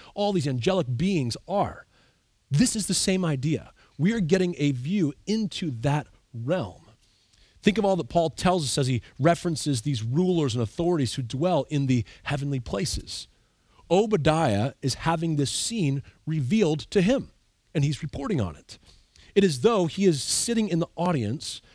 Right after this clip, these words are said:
experiencing the heavenly realm, a place that can only be perceived supernaturally. Again, we cannot go seek it out and find some place where this is at.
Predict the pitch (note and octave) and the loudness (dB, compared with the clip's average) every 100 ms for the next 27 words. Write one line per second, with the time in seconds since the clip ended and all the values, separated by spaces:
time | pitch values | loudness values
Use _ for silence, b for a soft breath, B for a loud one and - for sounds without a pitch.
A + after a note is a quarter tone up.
0 | b - C#3 - - G#3 G#3+ E3 C3 - | b -6 -2 -2 -4 -4 -2 0 -2 -2
1 | A2+ C3 D3 G#2 G#2+ B2 C3 E3+ D3+ F2 | -2 -2 -2 -2 -2 -4 -4 -4 -4 -6
2 | F#2+ b b b b b - - F#3+ G3+ | -14 b b b b b -4 2 4 4
3 | - - F3 - D#3+ - F#3+ G#3 F3 F3 | 0 0 0 0 -2 0 2 2 2 2
4 | C#3+ D3 - A3 G#3+ D3+ A2+ b b b | 2 0 0 0 2 2 -2 b b b
5 | - E3+ C#3+ B2 A#2+ - G2 A1 - _ | -6 -4 -2 -2 -2 -6 -14 -16 -20 _
6 | _ _ _ - C3 E3+ B2 C#3 - D3+ | _ _ _ -6 0 2 2 -2 0 -2
7 | C#3+ C#3 C3 - D3 C#3 C3 A#2 - C3+ | 0 -2 -2 -4 0 2 0 -4 -6 -4
8 | C3+ A2 A2+ A2 B2+ A2 - A#2 G#2 A2 | -2 -4 -6 -6 -4 -6 -6 -6 -6 -6
9 | C3 G3 - - | -8 -10 -18 -20